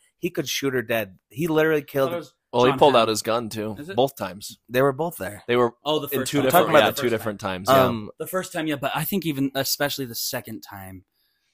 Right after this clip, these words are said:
Speaker 2: But I guess
Speaker 3: There were
Speaker 1: No,
Speaker 3: guns
Speaker 1: but
Speaker 3: involved
Speaker 1: I,
Speaker 3: both
Speaker 1: for some
Speaker 3: times.
Speaker 1: reason, I felt more stressed the first time just 'cause
Speaker 2: I
Speaker 1: it
Speaker 2: get
Speaker 1: was,
Speaker 2: that.
Speaker 1: and so, like,
Speaker 3: Yeah.
Speaker 1: and
Speaker 3: No,
Speaker 1: just
Speaker 3: there's great
Speaker 1: the
Speaker 3: tension. I'm
Speaker 1: need,
Speaker 3: not even trying to
Speaker 1: the
Speaker 3: take away
Speaker 1: need
Speaker 3: from the
Speaker 1: to,
Speaker 3: tension,
Speaker 1: to
Speaker 3: but
Speaker 1: get out of there, just to get
Speaker 2: I
Speaker 1: out.
Speaker 2: feel like, um, it's funny that we talked about this, like,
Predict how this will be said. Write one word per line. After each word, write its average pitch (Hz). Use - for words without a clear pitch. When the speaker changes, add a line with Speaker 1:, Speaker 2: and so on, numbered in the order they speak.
Speaker 2:
But 117
I 143
guess 123
Speaker 3:
There 117
were 127
Speaker 1:
No, 127
Speaker 3:
guns 143
Speaker 1:
but 139
Speaker 3:
involved 120
Speaker 1:
I, -
Speaker 3:
both 113
Speaker 1:
for 143
some -
Speaker 3:
times. 160
Speaker 1:
reason, 151
I 127
felt 123
more 117
stressed -
the 107
first 113
time 113
just 113
'cause 110
Speaker 2:
I 110
Speaker 1:
it -
Speaker 2:
get 95
Speaker 1:
was, 107
Speaker 2:
that. 113
Speaker 1:
and 123
so, -
like, 120
Speaker 3:
Yeah. 95
Speaker 1:
and 143
Speaker 3:
No, 139
Speaker 1:
just 190
Speaker 3:
there's 202
great 156
Speaker 1:
the 120
Speaker 3:
tension. 123
I'm 107
Speaker 1:
need, 135
Speaker 3:
not 185
even 120
trying 120
to 110
Speaker 1:
the 131
Speaker 3:
take 131
away 139
Speaker 1:
need 147
Speaker 3:
from 113
the 131
Speaker 1:
to, 123
Speaker 3:
tension, 92
Speaker 1:
to 117
Speaker 3:
but -
Speaker 1:
get 120
out 110
of 101
there, 98
just -
to 110
get 113
Speaker 2:
I 113
Speaker 1:
out. 110
Speaker 2:
feel 190
like, 101
um, 127
it's 123
funny 143
that 131
we 120
talked 120
about 117
this, 113
like, 104